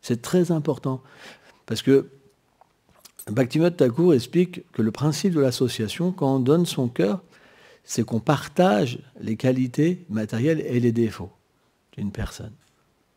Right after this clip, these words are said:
Alors que si vous donnez votre cœur à des purs dévots, vous obtenez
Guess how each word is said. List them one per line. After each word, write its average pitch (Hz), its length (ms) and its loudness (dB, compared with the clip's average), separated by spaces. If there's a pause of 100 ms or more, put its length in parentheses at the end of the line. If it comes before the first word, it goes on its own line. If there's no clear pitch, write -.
(480)
Alors 120 200 2
que 123 120 0
si 143 160 0
vous 208 160 0
donnez 202 280 4
votre 170 320 0
cœur 156 260 -2
à 127 60 0
des 113 120 -2
purs 110 220 -6
dévots, 104 400 -4 (140)
vous 113 260 -6
obtenez 123 680 -2